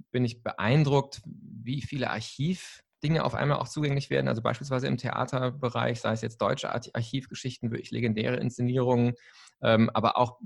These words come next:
aus dem britischen Bereich, ähm, habe ich einiges verfolgt. Das National Theatre macht ganz spannende, ähm, Produktionen. Ähm, ansonsten ist es bei mir zuletzt oft auch wieder die Musik gewesen. Ähm, ich habe, ähm, so als ein Erlebnis in diesem Jahr, ähm, wo ich glücklich bin, dass das noch stattfinden konnte. Ich habe jetzt viele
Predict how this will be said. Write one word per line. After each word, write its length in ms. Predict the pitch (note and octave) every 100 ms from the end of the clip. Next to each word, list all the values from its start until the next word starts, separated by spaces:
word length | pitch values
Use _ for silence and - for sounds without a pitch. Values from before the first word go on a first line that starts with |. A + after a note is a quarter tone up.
| -
aus 160 | A#2 A#2
dem 100 | A2+
britischen 380 | C3 E3 E3 D3+
Bereich, 500 | C#3 C#3+ D3+ C#3+ C3
ähm, 140 | B2+
habe 120 | A#2+
ich 120 | A#2+ -
einiges 280 | B2+ C3+
verfolgt. 360 | - B2 C#3 C3
Das 120 | -
National 300 | C3 B2 B2+
Theatre 360 | - C3 B2+ B2
macht 240 | B2 A#2+
ganz 180 | A#2+ B2+
spannende, 640 | - A2+ C3 B2 A#2+ A#2+ C3+
ähm, 280 | B2 B2 -
Produktionen. 680 | - A#2 A2+ - B2 A#2+ B2 - _ _ _ _ _
Ähm, 340 | A#2 A2 A#2 - _ _
ansonsten 680 | A#2 B2 B2 D#3 - D3 D3
ist 120 | B2+
es 100 | C3
bei 120 | - B2
mir 160 | B2+
zuletzt 420 | - A#2+ C3 - -
oft 240 | B2 -
auch 160 | B2 A#2
wieder 120 | B2+
die 120 | A#2+
Musik 280 | A#2 A2+ F3
gewesen. 720 | F#3 F3 F3 F3 F3+ F3+ F3 B2+
Ähm, 320 | A#2+ B2 -
ich 140 | - -
habe, 140 | B2 - -
ähm, 220 | A#2 A2+
so 80 | A#2
als 180 | - A#2
ein 640 | - A#2+ B2 A#2 A#2+ - -
Erlebnis 320 | - A#2+ A#2
in 80 | A2+
diesem 300 | B2 F3 F3
Jahr, 460 | C#3+ C#3 C#3+ C#3 B2+
ähm, 200 | B2 A#2+
wo 120 | B2+
ich 160 | B2+
glücklich 320 | - C3+ D3+ -
bin, 80 |
dass 100 | B2+
das 120 | B2+ C3
noch 100 | A#2+
stattfinden 420 | A#2+ - D3 C3+
konnte. 460 | - C3+ - C3
Ich 100 | B2+
habe 140 | - -
jetzt 120 | A#2
viele 360 | C#3 C#3+ C3